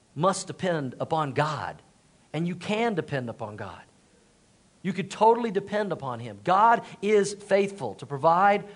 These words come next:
our needs. One of our favorite verses we love to quote is Philippians chapter four, verse nineteen. We'll put it on the screen.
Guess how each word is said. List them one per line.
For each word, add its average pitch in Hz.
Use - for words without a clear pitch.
our 180
needs. 170
One 190
of 202
our 190
favorite 208
verses 175
we 170
love 180
to 175
quote 190
is 147
Philippians 175
chapter 165
four, 185
verse 151
nineteen. 160
We'll 143
put 160
it 156
on 151
the 143
screen. 165